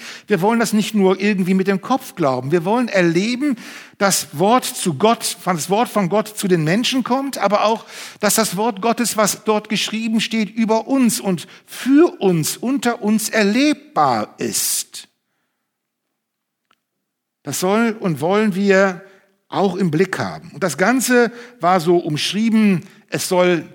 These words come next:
geprägt, getragen sein von Liebe.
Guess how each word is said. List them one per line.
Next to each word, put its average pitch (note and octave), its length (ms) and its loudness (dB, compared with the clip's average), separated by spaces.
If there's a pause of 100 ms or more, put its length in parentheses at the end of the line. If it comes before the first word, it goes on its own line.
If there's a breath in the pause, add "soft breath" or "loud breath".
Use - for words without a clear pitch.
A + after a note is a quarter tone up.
(220)
geprägt, G3+ 840 0
getragen E3 800 0 (360 soft breath)
sein C#3+ 640 0
von C#3 300 -4
Liebe. B2 420 -8